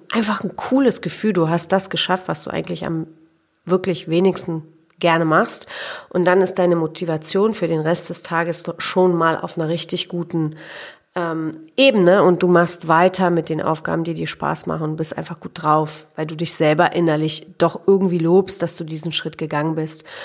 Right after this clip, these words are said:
Und diese zwei drei eins, los geht's Methode hilft mir. Es gibt auch diese zwanzig Sekunden Methode, dass man sich zwanzig Sekunden Zeit gibt. Es gibt unterschiedliche, da kannst du für dich auch gerne recherchieren.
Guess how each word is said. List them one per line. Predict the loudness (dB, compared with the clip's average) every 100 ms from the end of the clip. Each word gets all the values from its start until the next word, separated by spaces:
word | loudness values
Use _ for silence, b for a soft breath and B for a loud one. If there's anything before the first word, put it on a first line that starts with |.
| B B B
Und | -2
diese | 0 -2 -4
zwei | -2 2 2
drei | 2 0 0
eins, | 2 2 0 -6
los | -6 -6 -6
geht's | -6 -6 -4
Methode | -6 -6 -4 -2
hilft | -2 -6 -6 -2
mir. | 2 4
Es | 2 0
gibt | -6 -6
auch | -8
diese | -8 -8 -8
zwanzig | -2 0 0 -2 -8
Sekunden | -6 0 2 4 2 2
Methode, | 0 0 2 4
dass | 2 -2
man | -4 -4
sich | -4
zwanzig | -4 -2 -2 -2 -8
Sekunden | -10 -2 2 2 0
Zeit | -2 0 0 -2
gibt. | -6 -6
Es | -14
gibt | -14 -4
unterschiedliche, | 0 2 0 -2 -4 -4 -4 -4 -8 B B B
da | -2
kannst | 0 0
du | -2
für | -2
dich | 0 0 0
auch | -4
gerne | 0 2 2
recherchieren. | 0 -6 -6 -2 0 0 -2